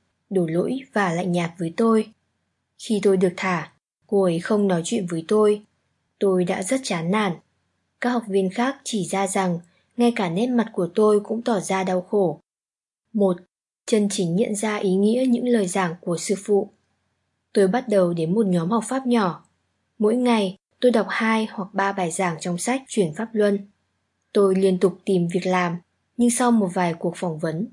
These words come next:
tôi đều không được nhận. Điều này diễn ra trong hai tháng. Một học viên tôi quen biết hơn mười năm đã nói, "Công việc mà các học viên Pháp Luân Đại Pháp làm đều được sư phụ an bài. Không phải là bạn cần tìm một công việc,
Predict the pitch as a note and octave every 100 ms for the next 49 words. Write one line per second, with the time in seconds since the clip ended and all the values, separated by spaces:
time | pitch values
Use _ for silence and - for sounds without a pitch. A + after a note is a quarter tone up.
0 | - G3+ F#3 F3+ E3 - G3 G3 F3 F3
1 | F#3+ - _ _ _ _ _ G#3 F3 E3+
2 | E3+ D#3+ F#3+ G#3+ A3 G#3 G3+ G3+ F#3+ G3
3 | F#3 F3+ E3+ F3 - _ _ _ _ _
4 | _ G#3 F#3 F#3 F3+ A3 A3 A3 G3+ G3+
5 | F#3+ A#3 C4+ A3+ G#3 F#3+ F3+ E3+ G3 F#3+
6 | - F#3+ F3 E3+ B3 - _ _ _ -
7 | A#3+ A#3 G3+ F#3 E3+ F3 B3+ A#3+ - G#3
8 | G#3 G3 C4 A#3 A3+ G3 - C4 C4 G#3+
9 | G3 F3 E3+ _ - F3+ F3 E3+ E3+ G#3
10 | G3+ G#3+ - G3+ G3 F#3+ F3+ E3 - _
11 | _ _ _ _ - G3 F#3+ G3+ E3 E3
12 | E3 F#3+ G#3+ G3+ F#3 G3 F#3 F3+ F3+ A#3
13 | A3+ G#3+ F#3